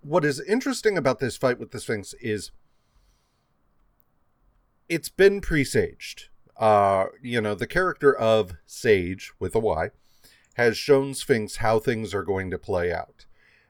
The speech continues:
And so Sphinx knows what's coming, and he's working to prevent it.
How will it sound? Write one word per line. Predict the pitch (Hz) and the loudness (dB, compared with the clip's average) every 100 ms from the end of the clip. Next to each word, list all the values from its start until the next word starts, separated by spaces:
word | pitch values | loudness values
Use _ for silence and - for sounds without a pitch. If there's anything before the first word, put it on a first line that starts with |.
| _ | _
And | 120 117 | -4 -2
so | - 127 | 0 0
Sphinx | 113 - 165 156 143 123 | 0 -4 -6 -6 -10 -4
knows | 123 123 127 - | 0 2 0 -2
what's | 113 110 - | 0 0 -2
coming, | - 113 104 104 | -2 -2 -2 -6
and | 110 104 92 | -8 -10 -8
he's | 113 110 - | -10 -10 -10
working | 98 104 101 110 95 | -2 -2 0 -6 -8
to | - 104 | -10 -10
prevent | - 98 90 80 76 | -8 -6 -4 -6 -10
it. | - - | -20 -20